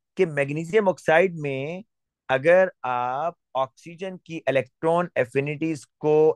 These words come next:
ऐड नहीं करते, मतलब आप इकट्ठा नहीं लिखना चाहते, फिर कैसे लिखेंगे भाई? वो आपको दिखा देता हूँ, ठीक है? वो जरा देख लो बेटा, ताकि हमारा आज ना बस Bohm-Haber साइकिल खत्म हो, कल हम इंशाल्लाह इसके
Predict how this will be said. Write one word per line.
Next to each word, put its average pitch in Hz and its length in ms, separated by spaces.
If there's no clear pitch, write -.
ऐड 139 360
नहीं 123 280
करते, 107 420
मतलब 117 300
आप 165 140
इकट्ठा 160 320
नहीं 220 140
लिखना 196 260
चाहते, 151 260
फिर 175 120
कैसे 196 220
लिखेंगे 170 320
भाई? 123 160
वो 131 60
आपको 117 200
दिखा 104 220
देता 104 220
हूँ, 175 100
ठीक 117 160
है? 139 140
वो 120 80
जरा 110 160
देख 98 220
लो 104 60
बेटा, 95 220
ताकि 156 220
हमारा 175 240
आज 165 340
ना 180 200
बस 127 200
Bohm-Haber 156 380
साइकिल 147 260
खत्म 139 240
हो, 151 180
कल 143 160
हम 139 160
इंशाल्लाह 123 500
इसके 123 320